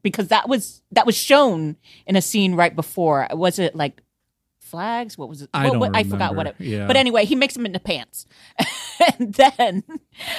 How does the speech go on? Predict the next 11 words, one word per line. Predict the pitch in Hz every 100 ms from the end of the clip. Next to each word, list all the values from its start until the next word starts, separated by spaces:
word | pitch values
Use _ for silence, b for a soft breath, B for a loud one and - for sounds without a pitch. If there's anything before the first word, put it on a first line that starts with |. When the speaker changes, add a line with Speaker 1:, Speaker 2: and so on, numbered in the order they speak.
| B
Speaker 1:
uh, | 208 196 185 180
Speaker 2:
Right. | 196
Speaker 1:
he | 262 247
takes | 254 247 -
the | 226 220
bow | 214 226
and | 220
arrow | - 196 185 180
from | - 202 175
the | 175
statue | - 202 196 - 139 - 151